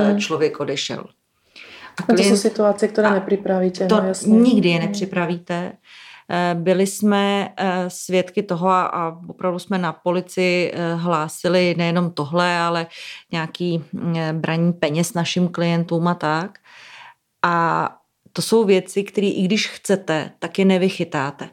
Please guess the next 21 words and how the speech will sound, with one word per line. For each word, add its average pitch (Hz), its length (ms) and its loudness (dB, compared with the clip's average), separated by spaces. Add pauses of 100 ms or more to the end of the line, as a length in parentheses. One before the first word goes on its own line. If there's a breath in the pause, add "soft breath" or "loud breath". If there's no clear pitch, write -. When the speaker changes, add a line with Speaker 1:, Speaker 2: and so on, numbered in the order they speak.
(140)
Speaker 2:
Mhm. 226 500 4 (100)
Speaker 1:
A 165 300 -4 (200)
chráněný 202 480 2
bydlení 185 480 2
není 190 280 4
o - 80 -8
tom, 175 320 -2
aby, 175 420 -2
eh, 180 100 -4
tam 185 220 0
sloužila 175 500 0
služba 175 380 -6
čtyřiadvacet 170 580 -4
hodin 175 340 2
denně. 147 380 -2
Je - 80 -10
to - 80 -10
o - 120 -8
samostatném 185 840 0
bydlení, 160 520 -2
které 175 400 -2